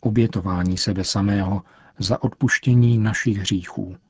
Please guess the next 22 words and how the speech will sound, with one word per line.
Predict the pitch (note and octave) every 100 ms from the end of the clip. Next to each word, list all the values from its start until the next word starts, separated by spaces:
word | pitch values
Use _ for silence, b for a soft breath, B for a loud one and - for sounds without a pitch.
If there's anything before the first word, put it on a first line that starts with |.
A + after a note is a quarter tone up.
| _ B B B
Následovat | A2+ A2 - A#2+ B2+ B2
Ježíše | A#2+ A2+ C3 - C3
neznamená | A#2+ A2 C3 B2+ A2+ G#2 -
účastnit | A#2 G#2+ A2+ - A2 G2
se | -
triumfálního | F#2 - G2+ G2 G#2+ G2 G2 G2+
průvodu. | F#2 A2+ G2+ G2 E2+ E2 _ _ _ -
Znamená | F2+ G2+ A2 A2+ A#2 G#2 _ -
sdílet | F#2+ F#2+ A2+ A#2+ B2+ -
jeho | G2 G2+
milosrdnou | G2+ G#2+ G2+ G2+ G#2+
lásku, | G#2+ G#2 - - - - _ _ -
podílet | A#2 A2+ A#2 F2+
se | - -
na | F2+ F2+
jeho | F#2+ G#2
velkém | G2 G2+ - A2 G#2+
díle | F#2+ G2+ F#2+
milosrdenství | G2+ G#2+ - G#2+ G#2+ - G#2 G#2
pro | - G2+
každého | A2+ G2+ G2 G#2 A2
člověka | - G#2+ G#2+ A2 A2+ G#2+